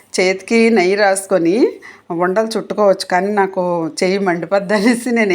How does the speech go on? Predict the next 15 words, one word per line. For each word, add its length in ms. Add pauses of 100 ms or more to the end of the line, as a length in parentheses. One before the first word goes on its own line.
ఏం 140
చేశానంటే, 580 (560)
ఆ, 20 (300)
ఒక 100 (100)
బౌల్కి 420 (580)
అది 160 (180)
గీ 80 (100)
రాసాను. 480 (600)
ఈ 20 (100)
రాసి 320 (140)
ఇందులో 300 (680)
ఈ 120
రాగి 260
సంకటి 280 (100)
పెట్టేసుకొని 600